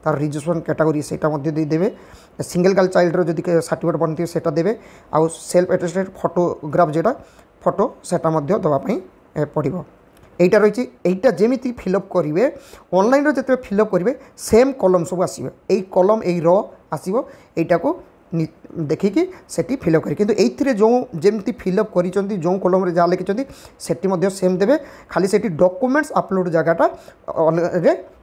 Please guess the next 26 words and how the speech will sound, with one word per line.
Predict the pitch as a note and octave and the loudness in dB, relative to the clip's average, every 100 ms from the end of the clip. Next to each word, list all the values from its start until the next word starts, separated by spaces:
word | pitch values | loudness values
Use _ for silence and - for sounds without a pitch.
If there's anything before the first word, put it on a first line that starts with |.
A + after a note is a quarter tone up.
| - | -6
ଡକ୍ୟୁମେଣ୍ଟସଟାକୁ | D#3+ D#3+ E3 F3 - G3 D#4+ G#4+ - - | -2 -2 -2 -4 -2 -4 -2 -6 -8 -6
ଅପଲୋଡ଼ | D3 E3+ D#3+ | -2 0 0
କରିବା | - D3+ | 0 0
ପାଇଁ | C#3+ D#3+ | 0 -2
ପଡ଼ିବ। | D#3 F3 B3 F#4 - | 0 0 2 0 0
ଆଉ | D#3+ D3+ - | 0 0 -2
ଏଇଟା | F#3+ A3+ C#4+ - - - | 0 2 0 -2 -18 -4
ଲାଷ୍ଟରେ | E3 G3 B3+ | -2 -2 -2
କ'ଣ | C4 B3 | 0 2
କରିବେ, | B3+ C#4 | 2 0
ଏଇଟାକୁ | F#3+ F#3+ A#3 | 0 0 -2
କିନ୍ତୁ | A3 G3 | -6 -8
ସବମିଟ୍ | - - E3+ F#3 - | -10 -6 -2 -2 -2
କରିବା | E3+ E3+ | 0 0
ପାଇଁ | F3 A3 | 0 -4
ପଡ଼ିବ, | - E3+ F#3 F4+ - - - - | -4 -4 -2 -2 -6 -20 -8 0
ଅନଲାଇନ୍ରେ | F3+ G3 G3+ A#3 | 2 4 2 -2
ସବମିଟ୍ | D4+ E3 D#3+ | -4 -4 -4
କରିବା | E3 D3+ | -4 -6
ପାଇଁ, | D#3 F3 F#4 - - _ | -4 -4 -4 -10 -20 _
ଏ, | E3 | -6
ପଡ଼ିବ। | D#3+ E3 D3+ D3+ - _ _ _ - | -4 -2 -2 -4 -8 _ _ _ -4
ଓକେ, | F#3+ C#4+ D4+ - - - | 0 2 2 -4 -6 0
ଏବେ | G3+ | 2
ଆସନ୍ତୁ, | A3+ B3 B3 D4+ - _ _ | 2 0 -2 -4 -10 _ _
ଅ, | - | -2